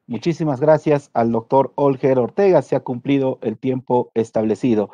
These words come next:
Y según también las reglas de este debate y presentación de propuestas por parte del Comité Electoral,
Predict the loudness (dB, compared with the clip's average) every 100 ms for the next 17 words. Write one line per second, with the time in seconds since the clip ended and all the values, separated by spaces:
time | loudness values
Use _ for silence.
0 | -20 _ -14 -2 2 2 2 0 2 2
1 | 0 0 0 0 0 -2 -2 -2 0 2
2 | 2 2 -6 -6 -8 -8 -6 -4 -4 -6
3 | -4 -4 -4 -12 -12 -4 -4 -2 -2 -2
4 | -6 -8 -8 -4 -2 0 -2 -4 -4 4
5 | 4